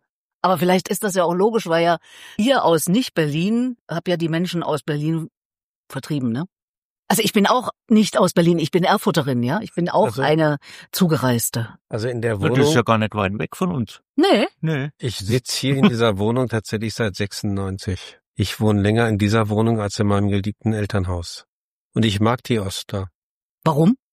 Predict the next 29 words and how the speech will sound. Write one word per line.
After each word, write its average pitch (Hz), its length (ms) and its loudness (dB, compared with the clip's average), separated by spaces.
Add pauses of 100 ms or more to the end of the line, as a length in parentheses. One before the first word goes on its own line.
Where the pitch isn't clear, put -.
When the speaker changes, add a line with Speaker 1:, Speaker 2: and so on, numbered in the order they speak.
(540)
Speaker 2:
Ich 117 160 -6
bin 123 120 2
mit 123 160 0
einer 117 220 0
verheiratet. 110 960 -2
Speaker 1:
Ah. 143 320 4 (360)
Speaker 2:
Ich 95 160 -6
hab 117 120 0
diese 113 240 -2
Ost-West-Diskussion 113 1080 -2
eigentlich 107 300 -2
jedes 110 340 -2
Wochenende. 101 580 -4 (840)
Aber 120 300 0
Gott 139 260 0
sei 131 240 0
Dank 110 480 -2
wächst 95 640 -2
sich 120 160 -4
das - 260 -4
Ganze 113 400 -4
auch - 380 -8 (160)
raus. 104 640 -6 (180)
Speaker 1:
Findest 165 300 0
du? 415 120 0 (880)
Speaker 2:
Ja. 196 360 -4 (360)
Speaker 1:
Inwiefern? 143 600 2 (320)
Speaker 2:
D 120 220 -2
D 139 120 -2